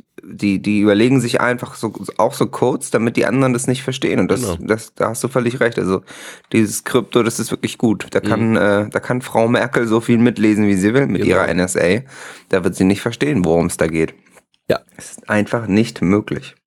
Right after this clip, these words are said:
Speaker 2: Ich überlege auch, ob wir, äh, eine netzpolitische Ecke, äh, aufmachen sollen.
Speaker 1: Ich glaube, die Leute warten drauf.
Speaker 2: Hm.
Speaker 1: Ja, und, äh, genau, also das ist auf jeden Fall ein,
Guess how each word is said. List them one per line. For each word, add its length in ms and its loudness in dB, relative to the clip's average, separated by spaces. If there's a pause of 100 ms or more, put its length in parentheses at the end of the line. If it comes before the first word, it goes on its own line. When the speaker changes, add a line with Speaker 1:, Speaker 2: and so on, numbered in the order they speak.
(120)
Speaker 2:
Ich 80 -2
überlege 400 4
auch, 140 0
ob 200 -2
wir, 300 4
äh, 140 2
eine 160 2
netzpolitische 800 0
Ecke, 420 0 (280)
äh, 340 0 (140)
aufmachen 460 0
sollen. 300 2 (420)
Speaker 1:
Ich 160 -12
glaube, 300 2
die 60 0
Leute 280 2
warten 280 0
drauf. 300 -6 (120)
Speaker 2:
Hm. 300 -6 (1200)
Speaker 1:
Ja, 220 0
und, 240 -4
äh, 480 2
genau, 220 2
also 120 0
das 120 0
ist 40 -2
auf 140 4
jeden 160 2
Fall 140 0
ein, 360 0